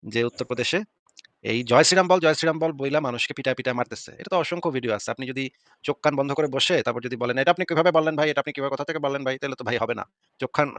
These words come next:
কান খুলতে হবে, খুলে পত্র-পত্রিকা পড়তে হবে, জানতে হবে। সারা পৃথিবী এখন ওপেন।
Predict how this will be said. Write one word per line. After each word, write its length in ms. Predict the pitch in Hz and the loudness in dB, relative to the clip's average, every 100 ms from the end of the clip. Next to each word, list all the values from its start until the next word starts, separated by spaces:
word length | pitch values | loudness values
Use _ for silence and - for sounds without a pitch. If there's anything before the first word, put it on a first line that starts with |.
| - | -2
কান 160 | 135 151 | -2 -2
খুলতে 240 | 151 156 | -2 0
হবে, 220 | 151 196 | 2 0
খুলে 220 | - 135 | -2 -2
পত্র-পত্রিকা 480 | 131 123 131 131 143 | 0 0 -4 -6 -6
পড়তে 220 | 139 - | -6 -4
হবে, 200 | 147 175 | -4 0
জানতে 240 | 170 131 143 | 2 2 2
হবে। 200 | 170 233 - _ _ - | 0 -4 -8 _ _ 2
সারা 140 | 135 | 4
পৃথিবী 260 | 139 143 147 | 4 2 0
এখন 160 | 139 151 | 2 2
ওপেন। 240 | 143 | 2